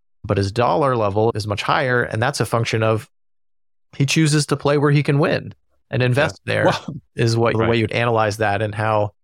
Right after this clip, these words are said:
Speaker 1: by looking at these different angles, really with win rate, you're exposing what that tacit information is.
Speaker 2: But it's such a good point you just brought up, this idea about choosing to play where he can win is, and it gets back to the point Meg was making before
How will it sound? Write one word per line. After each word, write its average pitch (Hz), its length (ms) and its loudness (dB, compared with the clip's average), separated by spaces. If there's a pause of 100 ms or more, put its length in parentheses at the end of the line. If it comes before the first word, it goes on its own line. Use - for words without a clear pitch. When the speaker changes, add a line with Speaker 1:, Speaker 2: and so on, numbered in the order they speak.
(180)
Speaker 1:
by 123 140 0
looking 139 260 0
at 117 60 -2
these 113 140 0
different 113 240 0
angles, 104 280 -2
really 113 200 2
with 104 180 -2
win 107 180 -2
rate, 104 280 0
you're 113 100 2
exposing 107 400 -2
what 104 120 -2
that 104 140 -2
tacit 104 500 -4 (100)
information 110 520 -2
is. 101 340 -8 (540)
Speaker 2:
But 170 120 2
it's - 80 2
such 254 140 -2
a 180 40 -2
good 143 180 -2
point 180 160 0
you 107 40 -4
just 104 200 -4
brought 104 220 2
up, 98 120 -4
this 104 180 -4
idea 107 260 0
about 98 180 -2 (400)
choosing 175 320 0
to 117 60 -2
play 123 220 0
where 101 180 0
he 98 100 0
can 98 160 -2
win 85 460 0 (420)
is, 117 480 0
and 123 60 0
it 107 40 -2
gets 127 140 -4
back 113 180 -2
to 104 100 -4
the 92 60 -6
point 104 380 -4
Meg 113 260 2
was 95 140 -4
making 95 220 -2
before 104 500 -2